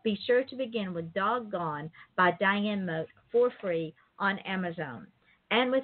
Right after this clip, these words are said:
that, ladies and gentlemen, we are going to get started with our guest tonight. She has been on the show before.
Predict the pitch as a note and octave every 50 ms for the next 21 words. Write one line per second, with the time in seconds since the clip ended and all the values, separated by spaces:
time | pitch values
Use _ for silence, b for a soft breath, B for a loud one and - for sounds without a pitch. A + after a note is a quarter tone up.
0 | - - C#4+ E4 - - - G3 F#3 F3+ F3 E3 D#3+ E3 - E3+ E3 F3 F3+ G3
1 | A3 A#3 A3+ A3+ G3+ A#3+ C4+ C4 A3+ F#3 - G3 G3+ G3 F#3+ - F3+ E3+ F#3 E3
2 | - - _ - G#3+ G#3 G#3 G3 F#3 F3+ - b b b b - G3 A#3 A#3 A3
3 | - - F#3 F3+ F3 E3 G3 F#3 G3 - _ - F#3+ E3+ D#3 D3+ - - - G#3
4 | G3 G3+ G#3+ A#3+ C4+ C4 - A3 G3+ F#3 E3+ E3 E3 D#3+ D#3+ - - F3 D#3+ D#3
5 | C#3+ D3 D3+ - - E3+ E3 D#3+ F#3+ G#3